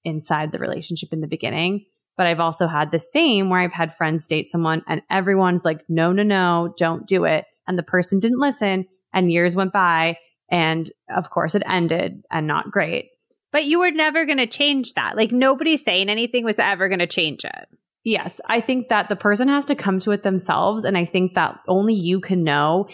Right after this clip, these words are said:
Speaker 1: if you're staying in this relationship for the right reasons. Is it because this person slipped up and wanted something more and they didn't know how to express it?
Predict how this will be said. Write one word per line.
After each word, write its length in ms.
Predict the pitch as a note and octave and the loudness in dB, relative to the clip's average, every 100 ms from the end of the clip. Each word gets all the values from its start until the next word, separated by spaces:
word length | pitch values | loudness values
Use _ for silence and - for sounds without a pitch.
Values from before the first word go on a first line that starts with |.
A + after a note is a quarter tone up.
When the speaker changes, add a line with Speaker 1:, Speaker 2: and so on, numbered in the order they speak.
| - | -4
Speaker 1:
if 180 | F#3 F#3+ | -2 2
you're 100 | F3+ | 0
staying 400 | - F3 E3 F3+ | 0 0 2 2
in 80 | |
this 160 | F3+ F3 | 2 0
relationship 520 | F3 D#3+ D#3 E3 E3 | 0 -2 -2 0 -2
for 100 | - | -2
the 100 | E3 | -2
right 160 | D#3 - | 0 -2
reasons. 380 | - - - - | -6 -8 -10 -4
Is 120 | F3+ | -2
it 60 | F3+ | 0
because 220 | G3 F#3+ | 2 2
this 140 | F#3 | 0
person 360 | - F3+ F3+ F#3+ | -2 -4 -2 -4
slipped 280 | - F#3 E3+ | -2 -2 0
up 180 | D#3 | 0
and 140 | E3+ D#3+ | -2 -2
wanted 260 | D3+ F3+ F3+ | 0 -2 0
something 440 | G#3+ G#3+ A#3 A3 | -2 0 2 2
more 240 | F3+ G3 | 4 4
and 180 | B3+ A3+ | 4 2
they 60 | F3+ | 2
didn't 160 | F3+ | 0
know 140 | F3 F3 | -2 -2
how 80 | E3+ | 0
to 80 | E3+ | -2
express 420 | E3+ - E3+ - | -4 -4 -4 0
it? 240 | A#3 B3+ | 0 0